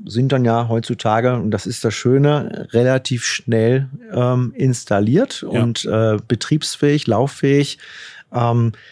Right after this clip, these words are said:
Speaker 1: da sehen wir, und, und das war eben was komplett anderes, ne? Also vor zehn, zwölf Jahren, wenn ich mal das Glasbeispiel
Speaker 2: Waren das
Speaker 1: nehme, hat man noch gar nicht,
Speaker 2: große, lange
Speaker 1: äh,
Speaker 2: Projekte,
Speaker 1: genau.
Speaker 2: viel Custom
Speaker 1: Da,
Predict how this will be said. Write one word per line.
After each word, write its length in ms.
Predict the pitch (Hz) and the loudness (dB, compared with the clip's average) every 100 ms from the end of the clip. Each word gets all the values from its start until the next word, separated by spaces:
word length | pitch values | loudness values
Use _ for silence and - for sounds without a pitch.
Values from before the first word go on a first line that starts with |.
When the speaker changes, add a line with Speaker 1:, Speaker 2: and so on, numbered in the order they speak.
| _ - | _ -4
Speaker 1:
da 200 | 113 120 | 0 2
sehen 240 | 135 143 | 2 4
wir, 320 | 127 117 120 117 | 4 2 0 -2
und, 300 | 131 135 139 | 0 2 2
und 100 | 143 | 2
das 120 | 143 | 0
war 140 | 160 143 | 2 2
eben 160 | 139 | 2
was 140 | 127 - | 2 0
komplett 260 | 127 120 | 0 0
anderes, 480 | - 131 131 101 - | 0 0 0 -2 -2
ne? 80 | 147 160 | 0 2
Also 160 | 120 117 | 0 0
vor 200 | - 117 | -2 0
zehn, 220 | 131 127 | 0 0
zwölf 300 | - 113 - | 2 0 0
Jahren, 380 | 107 120 139 135 | 0 2 0 -2
wenn 100 | - | -6
ich 80 | 113 | -4
mal 60 | 117 | -4
das 140 | 110 | -2
Glasbeispiel 500 | 110 120 - 120 90 | 0 0 0 -2 0
Speaker 2:
Waren 80 | 120 | 2
das 80 | 120 | 2
Speaker 1:
nehme, 80 | 120 | 2
hat 140 | - | 2
man 140 | 131 123 | 2 2
noch 160 | 113 | 0
gar 160 | 113 113 | 0 2
nicht, 100 | 113 | 2
Speaker 2:
große, 220 | 107 110 | 0 0
lange 260 | 98 98 117 | -2 0 2
Speaker 1:
äh, 160 | 123 | 2
Speaker 2:
Projekte, 320 | 113 101 101 127 | 0 -2 0 2
Speaker 1:
genau. 280 | 104 110 104 | 2 2 0
Speaker 2:
viel 220 | - 104 | -4 -6
Custom 320 | - 104 - | -4 -6 -4
Speaker 1:
Da, 80 | 104 | -2